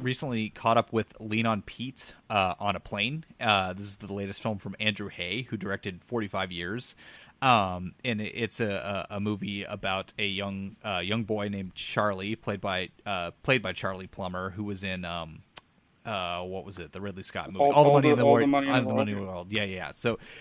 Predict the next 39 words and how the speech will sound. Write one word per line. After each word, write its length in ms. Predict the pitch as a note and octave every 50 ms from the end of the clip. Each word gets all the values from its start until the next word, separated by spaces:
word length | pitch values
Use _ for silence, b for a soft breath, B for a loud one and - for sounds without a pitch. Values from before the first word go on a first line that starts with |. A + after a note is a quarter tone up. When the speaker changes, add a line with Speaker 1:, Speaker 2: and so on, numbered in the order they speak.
| B B B
Speaker 1:
uh, 280 | - B2 A2 G2+ F#2+ F#2+
so 140 | - A2
it's 80 | G#2 -
got 160 | - C#3 B2+
Charlie 240 | - D3 C3+ B2+ A#2
Plummer, 560 | A2+ - A#2 A2+ A2+ A2 A2+ A2+ A2+ A2+ A2+ b b b b b b _
uh, 300 | A#2+ G#2+ G2+ F#2+ F#2 F#2
who, 200 | F2+ G2+ A2 A2
who 220 | F#2+ - - A2+ G#2
plays 400 | - A2 G#2 G2+ G2+ F#2+ - -
a, 240 | G2 F#2+ F#2 F2+ - F#2+ G2
a 40 | F2+ - _
kid 220 | - C3 A2 G2+
who 180 | G#2 G#2+ G#2+ G#2
just 380 | G2 - A2 G#2 - - -
moved 360 | A2+ G#2 G#2 G#2+ G#2+ F#2+ F2 -
from, 540 | - - - A#2 G#2 G2 F#2+ F#2+ F#2+ F#2 - -
uh, 240 | G2+ F#2 F2 D#2+ E2+
with 120 | G#2 A2
his 120 | G#2+ F#2+ -
dad 280 | - G#2 G2+ G2+ G2
from 140 | - G#2 G2
Spokane 880 | - - - - G2+ F#2 - - - G#2+ G#2+ G#2 G#2 G#2 G2+ G2+ G2 - -
to 460 | - - - G#2 G2+ G2 F#2 F2+ E2+
Portland. 520 | - - - D3+ A#2+ D#2 F#2+ F2+ E2 D2+
So 140 | - - C3
the 80 | A2 A2+
movie 260 | A2+ A#2 A2+ A2 A2+
is 120 | G#2+ G#2
a 40 | G#2+
Pacific 300 | - - G#2+ G#2+ G#2+ G2
Northwest 500 | A#2 A2+ G2 - A2 G#2 G2 - - - _ B B B B B B B B B B _ _ _
set 300 | - - - D#3 D3+ D3
Speaker 2:
Hmm. 60 | D3+
Speaker 1:
movie, 280 | C#3 C3 B2 B2+ C3+ B2+
Pacific 340 | - B2 - - B2 A2 G2
Northwest 320 | G#2 G2+ - G#2 F2 -
shot 360 | - - - D3 B2+ A#2 -
movie, 440 | A2+ A2 G#2 F#2+ G#2 G2 F#2+ F#2+ F#2+